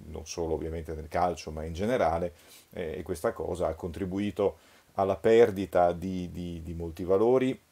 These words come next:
eh, non solo nel calcio, ovviamente, viviamo tempi molto particolari per tante ragioni, dove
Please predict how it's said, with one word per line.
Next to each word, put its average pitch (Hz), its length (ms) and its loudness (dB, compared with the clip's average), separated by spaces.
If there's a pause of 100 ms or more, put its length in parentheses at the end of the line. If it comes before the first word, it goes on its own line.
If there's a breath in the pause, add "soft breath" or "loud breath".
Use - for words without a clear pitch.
(160)
eh, 87 600 -8
non 92 340 -4
solo 78 300 -4
nel 80 180 -4
calcio, 73 580 -2
ovviamente, 80 680 -4
viviamo 78 460 -4
tempi 80 340 -8
molto 78 280 -10
particolari 92 640 2
per 82 140 -10
tante 82 280 -4
ragioni, 107 420 -2
dove 80 300 -4